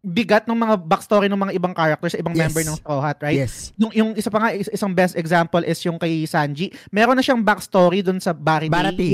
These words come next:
Speaker 2: ah.
Speaker 1: Bara-, Barati.
Speaker 2: Ah.
Speaker 1: Pero pinalalim pa yun nung dun sa Whole Cake, right?
Speaker 2: Eh,
Speaker 1: Diba?
Speaker 2: Gemma,
Speaker 1: Yun, oo,
Speaker 2: oo.
Speaker 1: kay, diba? So, parang unfair <laughs> kung sakaling si
Speaker 2: Mm.
Speaker 1: Zoro, walang ganong matindi.
Speaker 2: Mm.
Speaker 1: Merong konti, yung katulad ng nabanggit mo, yung, yung kung saan nanggaling Ichimonji, yung merong,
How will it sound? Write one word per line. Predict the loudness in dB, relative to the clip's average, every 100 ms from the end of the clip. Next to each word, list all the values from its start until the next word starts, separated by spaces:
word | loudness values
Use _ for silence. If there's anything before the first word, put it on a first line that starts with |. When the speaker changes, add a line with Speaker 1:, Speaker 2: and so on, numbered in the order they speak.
| 0
Speaker 2:
ah. | 0 -2 0
Speaker 1:
Bara-, | 2 2
Barati. | 2 0 0 -4 -10 -8
Speaker 2:
Ah. | -4 -2 -2 -4 -8 _ _ _ _ _ _ _ _
Speaker 1:
Pero | 4 6 6 2 _
pinalalim | 2 4 6 4 2
pa | 4 4
yun | 4
nung | 2
dun | -2 -2
sa |
Whole | 0 0 -2
Cake, | -6 -8
right? | -8 -4
Speaker 2:
Eh, | -2
Speaker 1:
Diba? | 0 2 2
Speaker 2:
Gemma, | 2
Speaker 1:
Yun, | 0 0
oo, | 0
Speaker 2:
oo. | 0 2 0
Speaker 1:
kay, | -2 -4
diba? | -8 -6 -6 -6 _ _ _ _
So, | 0 0 0 -6 _ _
parang | 2 4 6 2 -2
unfair | -2 -2 -2 2 4 4
<laughs> | 2 -4 -4
kung | -4
sakaling | 0 2 4 6
si | 6
Speaker 2:
Mm. | 6
Speaker 1:
Zoro, | 6 6
walang | 6 4 0
ganong | -2 -2 -2
matindi. | -4 -6 -6 -6 -4 -4 -4
Speaker 2:
Mm. | -2 2
Speaker 1:
Merong | 4 4 2
konti, | 4 4 4 0 0
yung | 0
katulad | -4 -4 -4
ng | -4 -2
nabanggit | -2 -4 -6 -6
mo, | -4 -2
yung, | -2
yung | -4 -6
kung | -6
saan | -6 -6
nanggaling | -6 -4 -4 -4
Ichimonji, | -8 -8 -2 0 0 -2 0 2 0
yung | 0
merong, | -2 -4